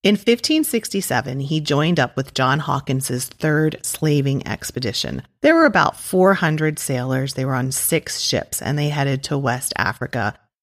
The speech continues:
for what would have been a horrible, horrible mission, enslaving people and then taking them to the Caribbean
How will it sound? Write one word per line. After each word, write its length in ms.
for 340
what 500
would 220
have 180
been 300
a 140
horrible, 680
horrible 440
mission, 540
enslaving 560
people 440
and 220
then 120
taking 360
them 200
to 100
the 100
Caribbean 640